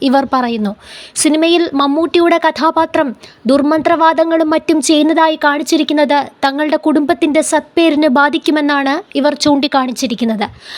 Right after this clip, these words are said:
അതേസമയം ഹർജിയിൽ ഹൈക്കോടതി ബന്ധപ്പെട്ട കക്ഷികൾക്ക് നോട്ടീസ് അയച്ചു. ചിത്രത്തിൽ കുഞ്ചമൺ പോറ്റി എന്ന കഥാപാത്രമായാണ് മമ്മൂട്ടി ചെയ്യുന്നതെന്ന് അഭ്യൂഹങ്ങളുണ്ടായിരുന്നു. ഭ്രമയുഗത്തിന്റെ പോസ്റ്ററുകളിലെല്ലാം മമ്മൂട്ടി ദുർമന്ത്രവാദം ചെയ്യുന്നത്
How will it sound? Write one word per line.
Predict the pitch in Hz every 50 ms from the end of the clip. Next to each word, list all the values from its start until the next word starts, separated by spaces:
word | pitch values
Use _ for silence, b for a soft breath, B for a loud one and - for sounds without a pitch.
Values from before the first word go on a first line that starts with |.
| B B B
അതേസമയം | 277 294 254 349 381 - - 359 381 381 370 381 - - -
ഹർജിയിൽ | - 302 294 254 247 339 359 359 359 - -
ഹൈക്കോടതി | - - 294 294 294 302 339 349 349 349 277 349 339
ബന്ധപ്പെട്ട | 269 262 302 302 302 349 349 - 359 - 349
കക്ഷികൾക്ക് | 339 339 330 330 - - 359 311 320 320 269 - - 294 - - - -
നോട്ടീസ് | 269 277 277 277 269 294 285 - -
അയച്ചു. | 262 220 220 - - - 214 - B B B B B B B -
ചിത്രത്തിൽ | - 320 254 - 359 381 - 392 392 392 370 - -
കുഞ്ചമൺ | 320 311 320 311 381 370 359 392 381 -
പോറ്റി | 381 381 370 - - 370
എന്ന | 370 349 349 349
കഥാപാത്രമായാണ് | 349 330 311 - 302 339 339 359 349 349 349 349 330 330 339 339 330 330 330 320 330 320 277 - - _ - 269
മമ്മൂട്ടി | 277 277 285 311 330 - - 359
ചെയ്യുന്നതെന്ന് | 311 - 359 311 311 320 320 320 285 320 302 294 302 294 320 381 330
അഭ്യൂഹങ്ങളുണ്ടായിരുന്നു. | 285 - - 285 311 294 262 285 285 277 262 240 233 226 233 226 214 214 180 202 208 B B B B B B B B B - -
ഭ്രമയുഗത്തിന്റെ | 285 277 269 294 311 330 311 320 330 339 349 330 311 339
പോസ്റ്ററുകളിലെല്ലാം | 339 339 320 311 320 - - 359 349 349 330 339 339 339 339 330 330 330 320 320 320 320 - - -
മമ്മൂട്ടി | 254 269 269 277 330 330 262 - 330 330 320 -
ദുർമന്ത്രവാദം | - 233 277 294 294 302 330 320 285 339 339 311 330 330 330 339 320 285
ചെയ്യുന്നത് | - 330 320 311 302 311 302 302 302